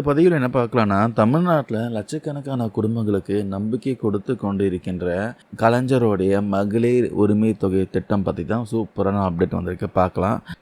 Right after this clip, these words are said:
நண்பர்களே, நம்ம தமிழ்நாடு அரசு இந்த மகளிர் உரிமை தொகை திட்டத்தோட பயனாளிகள் பட்டியலை விரிவுபடுத்த இப்ப முழு வீச்சுல தயாராகிட்டு இருக்காங்க. ஆரம்பத்துல விண்ணப்பிக்க தவறியவர்களுக்கும் காலக்கெடுவை இழந்தவர்களுக்கும் இது வந்து ஒரு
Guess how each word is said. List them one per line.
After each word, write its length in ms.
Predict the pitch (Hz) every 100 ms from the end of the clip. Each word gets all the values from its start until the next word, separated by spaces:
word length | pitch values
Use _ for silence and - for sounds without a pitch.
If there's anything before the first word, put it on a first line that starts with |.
| -
நண்பர்களே, 480 | 120 139 151 131 131 127 127
நம்ம 160 | 117 110 110
தமிழ்நாடு 380 | 120 170 156 123
அரசு 320 | 110 - 113 123 107
இந்த 160 | 107 101
மகளிர் 420 | 104 113 135 139 127 110
உரிமை 220 | 113 135 135 117
தொகை 180 | 117 117
திட்டத்தோட 500 | 98 107 - 104 104 -
பயனாளிகள் 600 | 95 113 131 127 123 117 -
பட்டியலை 460 | 95 - 107 117 98
விரிவுபடுத்த 760 | 95 107 123 - 87 - 92 95 95
இப்ப 160 | 92 95 92
முழு 240 | 107 135 143 104
வீச்சுல 500 | 104 - 90 85 90 98 - 101
தயாராகிட்டு 480 | 104 107 98 - 85
இருக்காங்க. 320 | - 80 85 113 - _ 107 123
ஆரம்பத்துல 520 | 151 151 147 147 135
விண்ணப்பிக்க 440 | 107 120 135 135 - 104
தவறியவர்களுக்கும் 920 | 104 113 117 110 98 98 - 95 98 104 -
காலக்கெடுவை 720 | 113 143 156 - 131 131 123 104
இழந்தவர்களுக்கும் 840 | 110 113 110 95 92 92 101 107 92 101
இது 100 | 104
வந்து 140 | 113
ஒரு 80 | 120